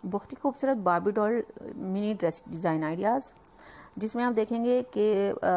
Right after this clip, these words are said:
आप अपनी बार्बी डॉल को एक बहुत ही खूबसूरत सा फैशन स्टाइल लुक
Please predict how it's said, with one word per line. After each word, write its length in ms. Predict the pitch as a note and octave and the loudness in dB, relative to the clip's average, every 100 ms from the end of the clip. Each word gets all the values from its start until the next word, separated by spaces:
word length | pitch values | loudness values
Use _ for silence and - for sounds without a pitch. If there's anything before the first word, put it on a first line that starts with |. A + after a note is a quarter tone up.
| F3+ - | 4 4
आप 200 | - - | 2 2
अपनी 220 | F#3+ G3 | 0 -4
बार्बी 380 | F#3+ D#3+ D#3+ G#3 | -6 0 0 2
डॉल 200 | G#3+ F#3 | 2 2
को 200 | E3+ F3+ | 4 2
एक 180 | F3+ F3+ | 2 0
बहुत 200 | G3 A3+ | -6 -4
ही 60 | A#3+ | -2
खूबसूरत 340 | A3+ - G3 | -4 -2 -2
सा 120 | G3+ | 0
फैशन 460 | G3 F#3+ F3+ G#3+ G#3+ | 0 -2 -2 -4 -4
स्टाइल 300 | - F3 E3+ | 0 2 2
लुक 140 | E3+ | 0